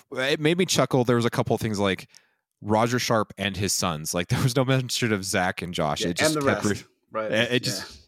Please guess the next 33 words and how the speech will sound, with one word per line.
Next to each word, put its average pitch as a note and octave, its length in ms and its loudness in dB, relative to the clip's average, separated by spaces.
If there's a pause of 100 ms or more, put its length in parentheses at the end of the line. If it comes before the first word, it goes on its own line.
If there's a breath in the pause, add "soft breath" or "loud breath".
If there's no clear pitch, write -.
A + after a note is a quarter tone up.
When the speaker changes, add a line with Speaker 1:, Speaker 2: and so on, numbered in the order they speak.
(180)
Speaker 1:
it G#2 100 2
was G#2+ 200 2
funny. D2+ 340 -2
Speaker 2:
It's D3 180 -2
kinda F#3 200 0
like F#3 160 2
Speaker 1:
So - 180 -6
Speaker 2:
Gilligan's B2 460 2
Island, A2 380 -2
<laughs> G#2 40 -14
where G#2+ 220 -6
it's A#2+ 160 -6
like A#2+ 180 0
they A#2+ 140 2
name A#2+ 240 4
five A2+ 420 0
of B2+ 180 2
'em D3 140 2
and B2 240 0
then A2 160 2
they G#2 300 0 (240)
leave G2+ 240 0
out G2+ 220 0
the G#2 100 -2
professor G2+ 460 -2
and G2+ 100 0
Mary F#2+ 280 0
Ann. F#2+ 200 -4
They're G#2 100 0
like, F#2+ 240 -2
"And G2+ 440 -2 (180)
the G#2+ 100 0
rest." - 640 -4